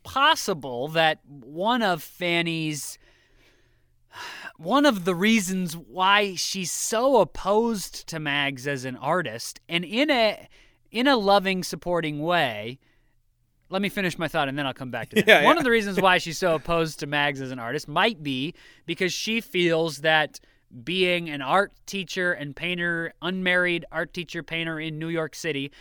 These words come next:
Speaker 1: is not really the appropriate way to live your life if you're from a fine Bostonian family, as, uh, Fanny believes that she and Gardner and, uh, Mags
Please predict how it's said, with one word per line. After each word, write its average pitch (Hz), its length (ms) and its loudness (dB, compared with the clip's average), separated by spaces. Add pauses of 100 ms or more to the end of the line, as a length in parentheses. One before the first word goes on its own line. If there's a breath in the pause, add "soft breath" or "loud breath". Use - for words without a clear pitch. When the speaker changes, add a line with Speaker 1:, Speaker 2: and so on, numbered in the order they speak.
(120)
Speaker 1:
is 147 180 -8
not 180 300 0
really 156 240 -2
the 147 120 -4
appropriate 147 520 -6
way 131 180 -6
to 139 60 -6
live 135 180 -6
your 131 140 -6
life 123 260 -6
if 135 140 -14
you're 131 80 -12
from 135 160 -10
a 127 60 -8
fine 127 320 -6
Bostonian 120 640 -10
family, 107 560 -12 (300 soft breath)
as, 127 500 -6 (160)
uh, 123 220 -8
Fanny 131 340 -10
believes 123 480 -10
that 123 140 -12
she 117 400 -12
and 113 380 -12
Gardner 113 580 -12 (100)
and, 113 280 -16
uh, 117 40 -14 (140)
Mags 110 400 -12